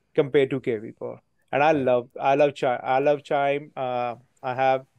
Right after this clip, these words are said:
Speaker 1: I'm using it. I'm, it gets me, like, even for my business transactions too, commercial transaction, it, it's putting that business also on autopilot. So I'm,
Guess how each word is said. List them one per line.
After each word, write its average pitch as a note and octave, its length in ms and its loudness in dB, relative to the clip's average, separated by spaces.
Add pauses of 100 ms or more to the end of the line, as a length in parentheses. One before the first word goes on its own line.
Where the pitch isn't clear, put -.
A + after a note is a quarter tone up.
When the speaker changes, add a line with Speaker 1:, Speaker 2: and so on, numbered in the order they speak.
(160)
Speaker 1:
I'm C3+ 180 -8
using C#3 360 -4
it. C#3+ 240 0
I'm, B2+ 360 -6 (580)
it B2 160 -8
gets D#3 260 2
me, D#3 220 -2
like, C#3+ 180 2
even D3 240 -4
for D3+ 140 0
my B2+ 320 -2 (320)
business C#3+ 300 -4
transactions D#3 600 -4
too, E3 160 -2
commercial C#3+ 400 -4
transaction, D#3 460 -4
it, C3+ 160 -6 (100)
it's D3 220 -2
putting C#3+ 340 0
that C3 220 2
business C3 280 -6
also B2 260 -6
on A#2 100 -8
autopilot. A2+ 460 -8
So C#3+ 80 -8
I'm, C#3+ 220 -4